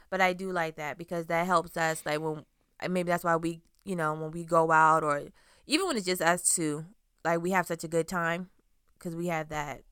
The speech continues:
that, I guess, characteristic the same. <sighs> I don't like people like that. I don't like that, you know,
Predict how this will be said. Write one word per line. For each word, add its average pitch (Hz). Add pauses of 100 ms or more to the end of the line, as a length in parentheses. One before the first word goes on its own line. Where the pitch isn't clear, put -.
that, 151 (220)
I 156
guess, 151
characteristic 160 (180)
the 156
same. 160 (100)
<sighs> -
I -
don't 214
like 165
people 185
like 117
that. -
I 131
don't 175
like 139
that, 156 (800)
you 202
know, 175